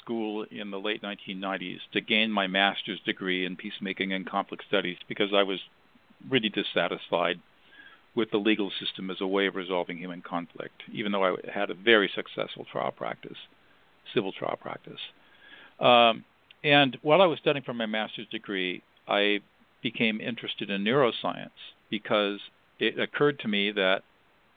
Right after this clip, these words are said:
everything that we experience and all our behaviors and everything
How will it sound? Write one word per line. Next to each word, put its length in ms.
everything 380
that 120
we 100
experience 600
and 120
all 180
our 100
behaviors 560
and 100
everything 440